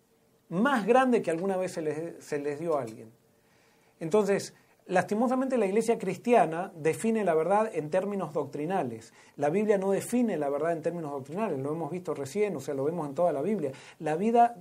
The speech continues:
la Biblia define la verdad en términos divinos. ¿Y cuáles son los términos divinos?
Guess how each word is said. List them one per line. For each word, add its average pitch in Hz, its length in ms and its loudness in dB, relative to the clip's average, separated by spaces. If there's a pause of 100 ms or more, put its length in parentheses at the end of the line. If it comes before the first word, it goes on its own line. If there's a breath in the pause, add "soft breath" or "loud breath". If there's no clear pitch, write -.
(120)
la 151 160 -2
Biblia 151 400 -2
define 220 360 0
la 180 140 2
verdad 185 340 0
en 151 220 -4
términos 196 460 -2
divinos. 160 520 0
¿Y 147 60 -10
cuáles 202 240 0
son 202 120 -4
los 196 100 -6
términos 196 360 -4
divinos? 165 440 -6